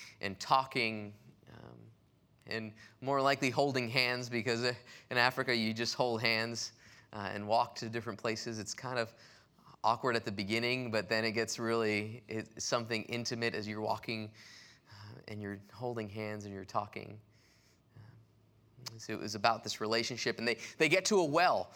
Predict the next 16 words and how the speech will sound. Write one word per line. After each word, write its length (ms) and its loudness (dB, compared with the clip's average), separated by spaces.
and, 480 4
and 120 0
the 80 4
well, 520 6
uh, 260 2
it, 200 -2
it 160 2
was, 400 0
this 280 -2
well 220 4
in 80 0
particular 540 0
was 180 0
one 140 0
of 80 2
the, 180 4